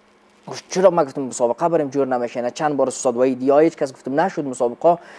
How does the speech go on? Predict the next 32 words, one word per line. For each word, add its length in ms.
یعنی 180
کنسل 400
شده 260
رایسته. 280
اگر 260
حریف 260
وقتی 240
که 80
ما 120
مسابقه 500
را 60
قبول 260
میکنم، 300
بعضی 220
وقتا 280
یک 60
دو 160
حریف 180
برای 160
ما 100
پیدا 280
شد. 160
وقتی 240
که 140
حریف 240
از 180
ما 80
را، 120
برنامهٔ 560
ما 100
را 80
دید، 160